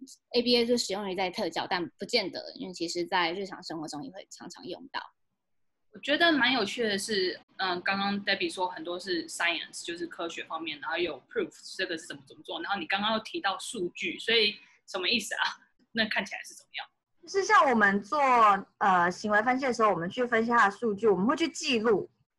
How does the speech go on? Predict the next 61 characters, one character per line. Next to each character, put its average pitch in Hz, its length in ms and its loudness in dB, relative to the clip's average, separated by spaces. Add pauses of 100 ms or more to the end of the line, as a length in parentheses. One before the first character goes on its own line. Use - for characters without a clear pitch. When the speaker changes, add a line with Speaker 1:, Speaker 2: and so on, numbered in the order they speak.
(160)
Speaker 3:
它 247 220 6
每 202 220 2
一 175 40 -2
个 175 160 2
发 208 220 6
生 240 160 2
的 214 100 2
事 220 220 -2
情 170 340 -6
跟， 190 540 4 (480)
就 269 80 0
我 247 60 4
们 214 80 4
刚 220 80 4
说 262 80 4
的 233 60 6
前 190 220 -2
因 196 140 0
后 226 140 6
果， 190 120 0
我 165 60 4
们 180 80 2
会 311 80 0
去 339 60 -2
把 214 80 6
它 190 60 6
记 294 200 -2
录 254 100 2
下 247 220 4
来， - 140 -4
并 302 120 -6
不 240 80 2
是 247 100 4
说 254 140 2
我 220 60 4
们 175 80 -4
看 262 160 2
到 233 120 6
了， 185 100 4
我 175 40 -6
们 175 120 -4
觉 185 100 0
得 196 80 4
怎 190 100 -4
样 156 120 0
就 175 80 -8
是 185 100 -6
怎 190 100 2
样。 202 240 2
Speaker 2:
哦， 190 120 -4
OK。 185 240 -10
Speaker 3:
我 226 60 4
们 262 120 8
会 330 160 6
去 359 100 4
把 254 100 4
它 226 100 6
记 339 180 2
录 311 100 4
下 240 220 4
来， 127 180 -2